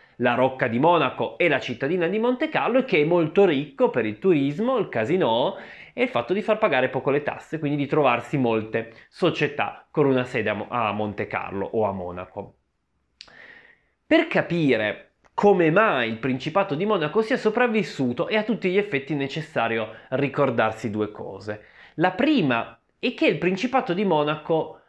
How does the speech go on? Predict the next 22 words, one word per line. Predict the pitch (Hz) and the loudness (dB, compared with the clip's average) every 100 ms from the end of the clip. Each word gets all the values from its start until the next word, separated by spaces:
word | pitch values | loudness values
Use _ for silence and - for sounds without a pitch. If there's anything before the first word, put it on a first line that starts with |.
| _ | _
non | - 180 190 185 185 175 | -6 0 2 2 2 2
nacque | 170 156 170 202 175 - - 170 170 175 - _ _ | 2 2 2 0 0 -6 -6 2 2 2 -8 _ _
da | - 131 147 | -6 2 2
una | 139 151 | 2 -2
costola | 151 135 - 135 123 | -2 -4 -2 -2 2
della | 120 113 | 2 0
Francia, | - 107 98 101 107 131 - - | -4 -6 -6 -10 -12 -16 -18 -6
ma | 139 196 | 0 4
nacque | 233 - 196 | 2 4 4
bensì | 214 262 254 302 | 6 2 2 0
da | 185 | 2
una | 202 | 0
costola | 220 220 220 - 247 247 | 0 -2 -2 0 2 2
di | 180 | 2
una | 202 208 | 2 4
vicina | 196 220 - 202 180 | 4 2 0 0 2
repubblica, | 180 180 139 113 110 117 127 - _ | 0 0 -2 -2 -2 -4 -6 -12 _
cioè | - 190 120 - | -2 0 0 -2
la | - 160 | -6 -2
Repubblica | 170 165 120 113 107 110 | -2 -2 -4 -4 -4 -6
di | 107 | -6
Genova. | 104 95 95 92 | -8 -10 -12 -14